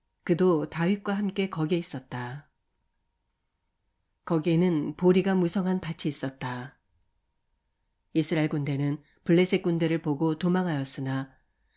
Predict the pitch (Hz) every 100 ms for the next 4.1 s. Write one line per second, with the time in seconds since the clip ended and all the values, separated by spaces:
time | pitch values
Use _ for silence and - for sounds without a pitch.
0 | _ - 165 170 165 139 - 165 170 -
1 | 185 208 208 202 185 175 180 180 151 -
2 | 156 151 151 143 151 143 143 _ _ -
3 | 185 165 160 190 180 151 156 135 139 135